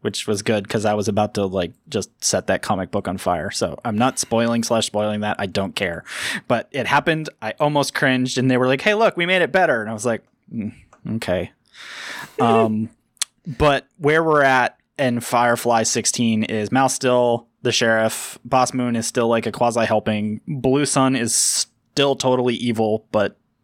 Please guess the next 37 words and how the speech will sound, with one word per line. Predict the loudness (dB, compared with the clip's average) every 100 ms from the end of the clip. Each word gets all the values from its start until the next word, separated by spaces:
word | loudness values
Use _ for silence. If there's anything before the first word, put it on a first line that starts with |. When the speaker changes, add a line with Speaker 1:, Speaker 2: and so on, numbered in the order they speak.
| _
Speaker 1:
that | -2 0
checks. | 0 0 -2 -10 -12 -16 -14 -14 -16 -6
Continuity, | 0 2 2 2
Speaker 2:
Oh, | 0 0 2
I | 4
would, | 2
I | 2 2
would | 2
be | 2
happy | 4 4 2
Speaker 1:
continuity-wise. |
Speaker 2:
to |
see | -2 -8
some | -8 -8
new | -8
Blue | -8 -8
Sun | -8 -10 -12
stuff. | -16 -18 -18 _ _ _ _ _ -20 -20 _
Speaker 1:
Yeah, | 0 2
no. | 2 0
Basically, | 0 -2 -2 -2
the | -2
current | 0 0 2
arc | 2 2
is, | 0 0 -2 0
uh, | 2 2
Blue | 2 0 2
Sun | 0 0 0
is | -2 -2
the | -4 -2
evil, | -2 0 2 2 0 -2 -6 -6
um, | 0 2 2 0 -2 -6 -10 _ _ _ _ _ _ _ _ _ _ _ -4
industrial | 0 2 0 0 0 0
complex | 0 0 0 -2 -2
that | -2
it | 0
is. | -2 -2 -6 -8